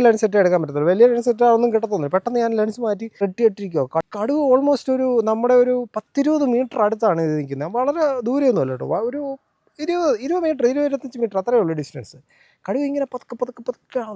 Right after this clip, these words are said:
നടന്നു വരും. അത് നമ്മളെ ഇങ്ങനെ നോക്കി നോക്കിയാ വരുന്നത്. ഇങ്ങനെ ചുറ്റുപാട് നോക്കിയിട്ടാ വരുന്നത്. ഇതിങ്ങോട്ട് വന്നു കഴിഞ്ഞപ്പോഴത്തേക്കും ഇതിൻ്റെ കൈയുടെയൊക്കെ മസിൽ കാണണം, ഇതിൻ്റെയൊക്കെ പവർ. ഒരു കടുവയുടെയൊക്കെ ഒരു സൈസ് അന്നേരമാണ് ശരിക്കും പറഞ്ഞാൽ. ഞാൻ ആ,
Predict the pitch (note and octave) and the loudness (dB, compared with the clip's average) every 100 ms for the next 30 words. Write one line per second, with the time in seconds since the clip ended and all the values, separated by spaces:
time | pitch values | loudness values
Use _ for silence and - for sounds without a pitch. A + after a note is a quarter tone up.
0 | F3 F3 G#3 A3+ F3+ D#3+ F#3+ F3+ A3 B3 | -16 -16 -10 -4 0 0 2 0 2 0
1 | A#3+ A#3+ G3 G3+ G#3 A#3 A3 D#3+ C3+ D#3 | 0 0 0 -2 -2 -2 0 0 0 -2
2 | E3 F3+ F#3+ A3+ G#3 G3 - _ _ C4 | -2 -2 -2 -2 -4 -10 -10 _ _ -2
3 | A#3+ A#3 G#3 F3+ E3 C3 G#2+ A2 D3 _ | 0 2 0 -2 -4 -8 -8 -14 _ _
4 | - A#2 _ B3+ C4 B3+ G3 D3 D3 A3 | -20 -20 _ -14 -10 -10 -6 -4 -4 -4
5 | A3+ G#3+ F#3 D#3 C#3 B2 C#3+ D#3 - _ | -4 -6 -8 -10 -10 -6 -4 -4 -6 _
6 | - - A2+ D3+ F#3 G3 F#3+ F3 D3+ C3+ | -14 -14 -16 -14 -14 -12 -6 -2 -2 -2
7 | C#3 D3+ D3+ - G3+ G#3+ D#3 A#2+ A#2+ C#3+ | -2 0 -2 -4 -4 -2 -4 -10 -10 -8
8 | E3 G3 F3 _ _ D3+ D3+ G3+ E3+ - | -6 -6 -6 _ _ 2 4 4 2 -2
9 | - _ E3+ A3+ - E3+ G3 A#3 A#3 G3+ | -20 _ -8 -6 -4 -4 2 4 4 2
10 | G3+ F3 - - C3+ F#3 F#3+ F3 D3+ D3+ | 0 0 -4 -2 0 0 -2 -2 0 0
11 | C#3 B2 B2 C3+ C#3+ E3+ C#3 B2+ B2+ C3+ | 0 -2 -4 -6 -4 -4 -4 -4 -6 -8
12 | D3+ | -10